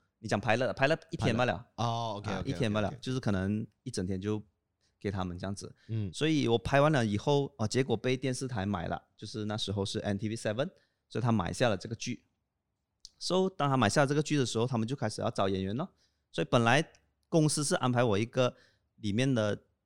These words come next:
Speaker 1: 主要角色最小的一个角色，那时候是叫，呃，五杂龟那个角色，
Speaker 2: 五杂龟，
Speaker 1: 咬杂龟啊，
Speaker 2: OK。
Speaker 1: 咬杂龟是一个搞笑的角色，因为整部戏是喜剧嘛。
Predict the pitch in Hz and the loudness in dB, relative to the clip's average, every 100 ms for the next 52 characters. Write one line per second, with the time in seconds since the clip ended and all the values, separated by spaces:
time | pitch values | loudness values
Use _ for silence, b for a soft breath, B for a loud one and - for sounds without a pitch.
0 | _ - 95 131 139 113 107 127 - 160 | _ -4 4 6 6 2 2 2 2 0
1 | 160 - 98 107 107 110 92 - 107 - | 0 0 -2 -2 -2 -2 -4 -6 -10 -12
2 | _ _ - 120 113 - 120 131 113 113 | _ _ -12 -4 -4 -4 -4 -2 -2 -2
3 | 113 107 98 - _ - 101 104 101 131 | -4 -10 -16 -16 _ -20 -4 0 0 2
4 | 110 98 101 92 - - - - 98 107 | 0 0 -4 -6 -8 -12 -8 -2 2 4
5 | 107 104 104 98 92 92 101 101 98 92 | 4 4 4 2 -2 -2 2 2 2 0
6 | 104 139 131 123 95 95 117 104 - 107 | -2 -2 -2 -2 -2 0 0 0 -4 -4
7 | 156 165 123 107 123 131 135 95 - 95 | 2 2 2 -2 -4 -6 -6 -8 -8 -8
8 | - | -8